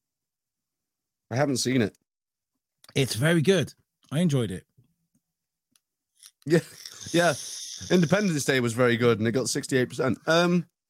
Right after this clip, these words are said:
Speaker 2: Bad Boys, Bad Boys One will never be beaten by me. I don't, I think that film was perfect. I don't know why it got such a low score. Uh,
Speaker 1: I preferred
Speaker 2: Ryan
Speaker 1: the second
Speaker 2: says
Speaker 1: one. Um,
Speaker 2: Ryan,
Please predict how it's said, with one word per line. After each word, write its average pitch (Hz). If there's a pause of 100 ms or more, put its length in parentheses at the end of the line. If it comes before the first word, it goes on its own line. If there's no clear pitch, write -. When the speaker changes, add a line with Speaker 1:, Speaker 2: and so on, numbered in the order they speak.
(240)
Speaker 2:
Bad 156
Boys, 156 (100)
Bad 139
Boys 151
One 143
will 127
never 120
be 110
beaten 110 (140)
by 104
me. 101 (140)
I 110
don't, 107
I 113
think 127
that 113
film 113
was 110
perfect. -
I -
don't 110
know 110
why 104
it 101
got 95
such -
a 98
low 95
score. 107 (720)
Uh, 110
Speaker 1:
I -
preferred 110
Speaker 2:
Ryan 135
Speaker 1:
the 92
second 104
Speaker 2:
says 104
Speaker 1:
one. 101 (360)
Um, 113 (880)
Speaker 2:
Ryan, 113